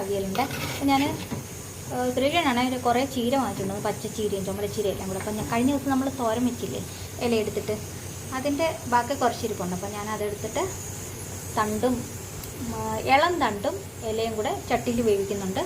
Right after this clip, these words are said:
പിന്നെ കുറച്ച് കപ്പ, ചേമ്പ്, ചി-, ആ, മൂത്ത ചീരത്തണ്ട് എല്ലാം കൂടെ കുക്കറിലൊന്ന് വേവിച്ചെടുക്കുന്നുണ്ട്. എന്നിട്ട് നമുക്ക് ഇത് രണ്ടും കൂടെ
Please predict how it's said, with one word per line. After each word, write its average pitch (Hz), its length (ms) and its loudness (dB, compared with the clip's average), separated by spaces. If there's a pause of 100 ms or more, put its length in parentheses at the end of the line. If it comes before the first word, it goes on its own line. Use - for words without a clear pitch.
(240)
പിന്നെ 247 240 2
കുറച്ച് 220 240 0 (100)
കപ്പ, - 280 -2 (280)
ചേമ്പ്, 214 420 0 (460)
ചി-, 240 240 -2
ആ, 220 120 0 (100)
മൂത്ത 247 280 4 (100)
ചീരത്തണ്ട് 202 500 2 (240)
എല്ലാം 220 240 0
കൂടെ 233 140 4 (520)
കുക്കറിലൊന്ന് 269 520 4
വേവിച്ചെടുക്കുന്നുണ്ട്. 190 600 0
എന്നിട്ട് 214 220 -4
നമുക്ക് 220 220 -4
ഇത് 247 120 2
രണ്ടും 220 220 -4
കൂടെ 285 120 2